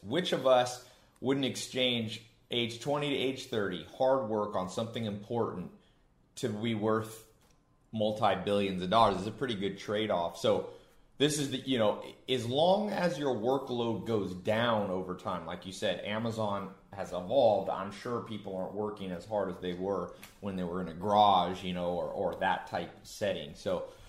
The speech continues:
I always say, don't be afraid of hard work as long as it tapers off eventually. You know, Joel Salatin, my first mentor, used to say, "Ty, a man can do anything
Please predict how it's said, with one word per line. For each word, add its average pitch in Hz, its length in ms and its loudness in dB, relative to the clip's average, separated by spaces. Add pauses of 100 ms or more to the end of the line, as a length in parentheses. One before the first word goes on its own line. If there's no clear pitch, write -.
(140)
I 139 140 12
always 131 240 8
say, 110 420 4 (380)
don't 151 200 4
be 165 80 2
afraid 147 300 0
of 135 80 2
hard 127 220 6
work 117 560 0
as 104 160 2
long 127 320 2
as 110 160 -4
it - 260 -8
tapers 117 420 -2
off 104 440 4 (180)
eventually. 95 720 0 (160)
You 90 160 -2
know, 90 300 0
Joel 127 180 8
Salatin, 127 480 8
my 101 120 0
first 104 280 -2
mentor, 104 320 -2
used 95 140 -8
to 95 60 -10
say, 90 200 -2
"Ty, 120 420 6 (580)
a 101 80 -2
man 143 360 2
can 147 160 -2
do 131 160 2
anything 151 600 -2